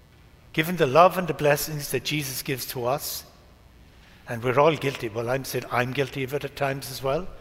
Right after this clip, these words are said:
But, uh, do you know, we're held, we will be held accountable for the good we failed to do. We'll be held accountable for not rolling away the stone of somebody who is suffering and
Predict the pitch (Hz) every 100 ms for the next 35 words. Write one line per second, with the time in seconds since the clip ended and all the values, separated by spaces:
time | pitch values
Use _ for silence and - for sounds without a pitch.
0 | - - - - - - - 135 139 139
1 | 151 - - 165 156 135 143 123 165 202
2 | - - - 156 151 165 147 180 180 -
3 | 175 170 120 120 120 - - - - 135
4 | 120 165 139 135 - 147 - 160 139 -
5 | - 175 165 147 208 233 214 - 175 165
6 | 135 147 139 - - - 160 147 190 214
7 | - - - - 135 151 151 151 156 156
8 | 131 139 127 - - 143 123 101 87 -
9 | - - - - - - _ - - -
10 | - 156 156 143 117 131 117 - 127 -
11 | 110 87 - - - - - - - -
12 | - - - - _ -